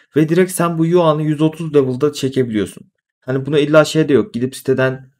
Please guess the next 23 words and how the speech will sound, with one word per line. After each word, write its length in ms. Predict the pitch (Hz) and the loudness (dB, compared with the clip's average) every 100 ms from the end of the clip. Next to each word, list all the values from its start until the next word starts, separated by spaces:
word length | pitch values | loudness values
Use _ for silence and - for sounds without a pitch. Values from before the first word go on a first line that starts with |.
| _ | _
işte 180 | _ - | _ -8
ücret 300 | 117 117 123 | -6 -4 -2
yatırın, 500 | 127 127 139 143 - - | -4 -2 -2 -2 -8 -12
e, 260 | 104 98 104 | -6 -4 -4
şey 160 | - | -2
yapın 260 | 123 120 147 | -4 -2 0
da 300 | 139 - - _ _ _ - | 0 0 -6 _ _ _ -8
demiyorum. 440 | 101 101 127 - _ _ - | -4 -4 -4 -10 _ _ -14
Hani 220 | - 196 | -10 -4
para 260 | 139 175 190 | 2 4 4
biriktirip 540 | 147 135 120 139 - _ _ _ | 0 -2 -4 -4 -6 _ _ _
bir 60 | 143 | -6
şekilde 680 | 139 123 113 95 120 127 _ _ _ _ _ _ _ _ - | -2 -2 -2 -2 -2 -4 _ _ _ _ _ _ _ _ -20
şu 220 | - 139 | -4 0
an 120 | 127 139 | 0 2
event 320 | 127 135 110 | 0 0 -2
var. 140 | 104 | -6
Eventlardan 680 | - 127 123 127 107 110 101 | -2 -4 -4 -2 -2 -4 -6
faydalanıp 680 | 139 139 139 131 131 131 _ _ - | -6 -4 -2 -2 -4 -8 _ _ -4
direkt 320 | 165 120 - | 0 0 0
bir 60 | 143 | -2
voucher 420 | 151 170 165 190 | -2 -4 -4 -4
alıp 260 | 170 165 | -4 -6